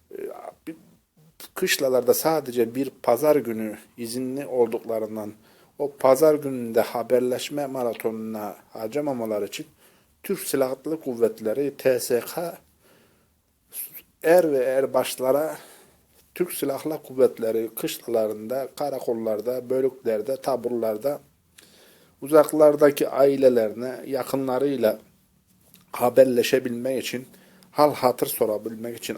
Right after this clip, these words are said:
anne babasını ziyaret edebilmek için böyle bunun gibi analog,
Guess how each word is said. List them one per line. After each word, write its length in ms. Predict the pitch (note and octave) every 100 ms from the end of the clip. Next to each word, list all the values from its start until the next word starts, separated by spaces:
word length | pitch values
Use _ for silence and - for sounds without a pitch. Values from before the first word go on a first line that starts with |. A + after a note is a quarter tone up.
| -
anne 340 | C3+ C#3 A#2
babasını 460 | A2+ A2 A2+ A#2 A2
ziyaret 440 | G#2+ A2+ A#2 A#2+
edebilmek 580 | A#2 A2+ A2 A2+ B2+ A#2
için 200 | - C#3+ - _ _ _ _ _ _ _ _ _ _ -
böyle 480 | F#3 E3+ C#3 C#3 C#3
bunun 260 | D#3+ E3
gibi 380 | C3+ B2 C#3+ D#3+ - - -
analog, 540 | - D3 D3 B2 A#2+